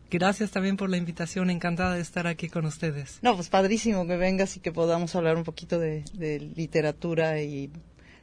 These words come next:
Speaker 2: ¿qué podemos decir? ¿El libro del mes?
Speaker 1: Podríamos decir el libro del mes,
Speaker 2: <laughs>
Speaker 1: ¿verdad?
Speaker 2: Sí.
Speaker 1: ¿Por qué no?
Speaker 2: ¿Por qué no? Porque escogemos un, un libro que hemos leído y, y que nos gustó,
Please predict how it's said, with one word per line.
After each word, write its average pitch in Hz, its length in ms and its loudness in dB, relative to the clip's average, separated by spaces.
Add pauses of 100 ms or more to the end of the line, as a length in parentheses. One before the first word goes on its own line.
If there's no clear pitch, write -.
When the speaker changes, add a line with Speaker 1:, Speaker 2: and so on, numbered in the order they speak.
Speaker 2:
¿qué 208 100 2
podemos 190 340 4
decir? 170 260 2
¿El 160 80 2
libro 185 220 6
del 170 140 4
mes? - 300 -6 (720)
Speaker 1:
Podríamos 196 500 4
decir 185 300 4
el 196 100 6
libro 202 220 8
del 196 180 6
mes, 277 200 6
Speaker 2:
<laughs> - 20 0
Speaker 1:
¿verdad? 220 260 4
Speaker 2:
Sí. - 60 -6
Speaker 1:
¿Por 208 160 2
qué 214 160 4
no? 208 280 2
Speaker 2:
¿Por 240 200 10
qué 285 100 8
no? 302 180 8
Porque 285 220 4
escogemos 233 600 6
un, 214 340 4
un 214 300 4
libro 208 500 6 (240)
que 170 320 2
hemos 180 220 0
leído 185 540 2
y, 143 420 -4
y 151 160 -6
que 147 320 2
nos 143 260 -6
gustó, 170 640 4